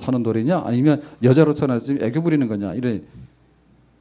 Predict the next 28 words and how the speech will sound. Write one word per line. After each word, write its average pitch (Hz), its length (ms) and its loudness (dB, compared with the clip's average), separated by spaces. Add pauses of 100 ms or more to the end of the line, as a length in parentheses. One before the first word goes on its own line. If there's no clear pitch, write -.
(280)
"사나이로 214 400 4
태어나서 190 380 2
그러면 180 160 0
사나이로 202 300 0
태어나서 185 300 -2
그렇게 180 260 -2
해야 214 80 4
되는 214 220 2
거야. 165 300 2
박자도 160 460 2
하고 160 500 0
목소리도 160 400 0
그렇게 143 160 0
올라와야 143 300 4
되는 131 220 0
거야." 151 320 -2 (260)
그래야지 311 300 2
군인이 202 380 -2
군기가 170 360 2
들고 156 440 0 (160)
이게 151 160 2
지금 147 300 0
됐다는 147 360 2
얘기지. 131 560 2 (200)
이상한 110 320 4
노래를 160 260 4
부르고 135 260 -2
있으면 123 380 -2